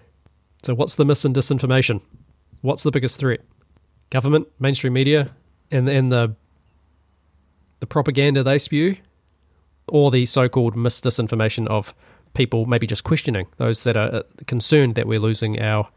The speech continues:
God-given rights. Uh, back to the article, the Prime Minister said she hopes Musk would stick strongly to the principle of transparency, as that is one of the things he has claimed he is focused on.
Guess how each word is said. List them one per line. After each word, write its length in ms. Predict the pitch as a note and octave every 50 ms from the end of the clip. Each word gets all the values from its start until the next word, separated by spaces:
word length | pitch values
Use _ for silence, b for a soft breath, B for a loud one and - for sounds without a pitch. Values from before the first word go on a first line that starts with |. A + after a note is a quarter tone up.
| b b b b _
God-given 960 | - A#2 G#2+ G#2 G2+ - - _ _ _ _ _ _ - A#2+ G#2 G#2+ G2 F#2+ - - _ _ _ _ _ _ _ _ _
rights. 520 | G#2+ G#2+ G#2+ G#2+ - - - - - - - _ _ _ _ _ _ _ _ _ _ _ -
Uh, 80 | B2
back 260 | - - D#3+ - -
to 100 | - -
the 140 | C3 B2+ C3
article, 400 | C3 C#3 C#3 - B2+ A#2+ C3 - _ _ _ _ _ _ _ _ _ _ _ _ _ _ _ _ _ _ _ _
the 80 | B2
Prime 220 | - - D#3+ F3+ F#3
Minister 240 | E3+ D3+ - - C3
said 180 | - - -
she 120 | - C3 A2+
hopes 240 | C3 B2 - -
Musk 240 | B2 A#2 A#2 - -
would 100 | B2+ A2+
stick 300 | - - - D3 - -
strongly 600 | - - - D3 C#3 C#3 C#3+ C#3 C3+ C3 A#2+ A2+
to 100 | - C3
the 80 | A#2+ A#2+
principle 440 | - C3 A2+ - - A2+ A#2 G#2+ G#2
of 140 | G#2 -
transparency, 720 | - - A#2 A2 - - B2 A2+ A2 A2 - - C3 C3+ C3 B B B B B B -
as 120 | C3 A2+
that 120 | C#3 C3
is 140 | C#3 C3+ -
one 100 | C#3 B2
of 80 | A#2+ A2
the 80 | A2+
things 300 | - - B2 A#2 A#2 -
he 80 | - A#2+
has 80 | A2 -
claimed 400 | - - B2+ A#2 A#2 A#2 A2+ A2
he 60 | A2
is 100 | G#2 -
focused 380 | - B2+ A#2+ - B2+ A2+ -
on. 220 | A2+ G#2 F#2+ F#2